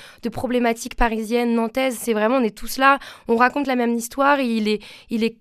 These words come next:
il est comme nous. On est, donc, euh, vraiment, il y avait pas de, pas de différence. Et puis surtout, on est, on a été une équipe nantaise où on a, on a été très soudés les uns les autres très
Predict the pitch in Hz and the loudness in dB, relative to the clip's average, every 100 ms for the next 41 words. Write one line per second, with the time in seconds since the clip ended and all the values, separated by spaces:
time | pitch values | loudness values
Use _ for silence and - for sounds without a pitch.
0 | - 226 233 233 262 254 262 285 285 220 | -10 -4 0 4 4 4 2 0 0 0
1 | 202 202 214 208 226 202 226 269 240 202 | -2 -2 -4 -2 -2 0 0 0 0 -2
2 | 202 233 226 208 202 - - - - 247 | -2 -2 0 -4 -6 -14 -20 -8 -2 -2
3 | 214 226 262 285 294 254 247 - 254 - | -2 2 4 4 2 -2 -4 -2 -2 -2
4 | 311 254 226 214 - - - - 233 233 | 0 2 4 2 -2 -20 -16 -2 4 4
5 | 233 285 254 240 - 226 - 240 254 247 | 4 2 0 0 -4 -12 -2 2 2 4
6 | 294 285 226 208 202 202 220 214 214 254 | 2 2 0 0 0 0 0 -2 -2 -6
7 | 247 - 269 - 233 262 226 220 214 233 | -8 -6 -6 -6 -6 -4 -2 -2 -2 -4
8 | 233 - | -8 -6